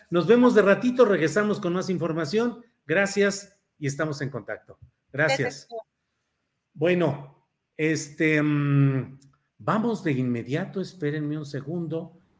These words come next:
Speaker 1: en lo que acomodo aquí algunas cosas. Ya, vamos de inmediato a nuestra mesa de periodismo. Así es que, eh, estoy puesto para que entremos en este lunes veintisiete de junio con nuestros invitados de esta mesa de periodismo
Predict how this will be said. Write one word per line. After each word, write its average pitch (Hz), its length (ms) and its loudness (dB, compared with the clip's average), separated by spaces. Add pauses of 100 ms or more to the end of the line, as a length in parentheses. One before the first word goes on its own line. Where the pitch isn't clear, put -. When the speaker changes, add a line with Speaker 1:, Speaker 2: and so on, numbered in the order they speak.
(140)
Speaker 1:
en 117 140 -12
lo 110 180 -12
que 107 140 -12
acomodo 127 540 -8
aquí - 220 -14
algunas 120 460 -8
cosas. 143 600 -6 (360)
Ya, - 580 0
vamos 170 300 6
de 160 100 8
inmediato 202 760 6
a 151 80 2
nuestra 143 460 2
mesa 196 720 0 (220)
de 180 560 0
periodismo. 139 680 0
Así 160 160 -10
es 143 120 -6
que, 156 540 -4 (140)
eh, 123 320 -2
estoy 143 300 -4
puesto 143 480 -4
para 156 300 -2
que 143 80 -4
entremos 147 640 -2
en 147 220 -6
este 170 840 -2
lunes 175 300 2
veintisiete 143 580 0
de 139 80 2
junio 220 480 0 (220)
con 135 160 0
nuestros 127 280 -6
invitados 139 480 -4
de 135 60 -4
esta 120 220 -8
mesa 131 560 -6
de 123 100 -10
periodismo 143 720 -6